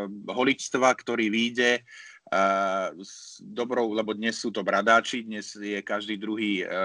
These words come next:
ostrihaný rovnako a s bradou rovnako. E, máme rozmach tých, e, barbershopov, holictiev, e, takže, e, ale teší ma vôbec, že tak, že, že sa starajú, pretože to je možno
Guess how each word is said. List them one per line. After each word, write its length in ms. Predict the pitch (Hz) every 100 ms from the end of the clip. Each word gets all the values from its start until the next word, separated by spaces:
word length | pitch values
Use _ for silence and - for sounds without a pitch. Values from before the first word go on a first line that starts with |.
| 95 92
ostrihaný 480 | 104 - 117 110 107
rovnako 480 | 110 120 113 117
a 80 | 101
s 80 | 101
bradou 400 | 95 110 113 107
rovnako. 720 | 107 110 123 120 - 135 143
E, 520 | _ - - - - 92 95 98 98 95
máme 320 | 101 107 98
rozmach 480 | 98 110 117 113 - 95
tých, 320 | - 104 - 107
e, 240 | 98 92
barbershopov, 880 | 95 107 113 113 - 117 - 117 107
holictiev, 760 | 107 113 - - 117 120 131 - _ - -
e, 160 | - 87
takže, 720 | 104 104 98 107 107 107 104
e, 280 | 98 95 101 -
ale 160 | 127
teší 320 | 131 175 - 175
ma 160 | 156
vôbec, 320 | 139 156 147
že 120 | 135 139
tak, 280 | 139 -
že, 240 | 123 117 120
že 140 | 123
sa 160 | 131 139
starajú, 560 | - 123 117 104 85 - _ -
pretože 400 | 113 120 120 104
to 160 | 139
je 240 | 139 123 113 _
možno 640 | 117 117 120 117 123 117